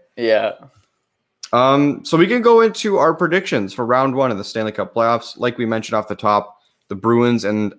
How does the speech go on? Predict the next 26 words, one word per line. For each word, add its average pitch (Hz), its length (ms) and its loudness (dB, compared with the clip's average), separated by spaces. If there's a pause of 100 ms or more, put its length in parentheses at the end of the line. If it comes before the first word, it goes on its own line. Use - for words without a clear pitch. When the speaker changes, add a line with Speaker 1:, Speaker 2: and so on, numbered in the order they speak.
Speaker 2:
uh, 92 220 -4
Capitals 101 580 -4
get 104 160 -2
it 95 140 -6
done 98 300 -2
tonight 95 400 -6
in 92 180 -8
game 95 240 -6
one. 98 160 -4
So 107 140 -6
that's 110 160 -4
the - 60 -18
first - 400 -2
playoff 113 340 0
game, 107 240 -4 (420)
uh, 92 160 -2
this 101 320 -2
year. 113 300 -2 (520)
And 113 480 0
we'll 131 140 2
go 160 220 4
to 135 60 -2
that 101 200 2
division 95 520 -6
first 104 300 -4
off 92 300 -4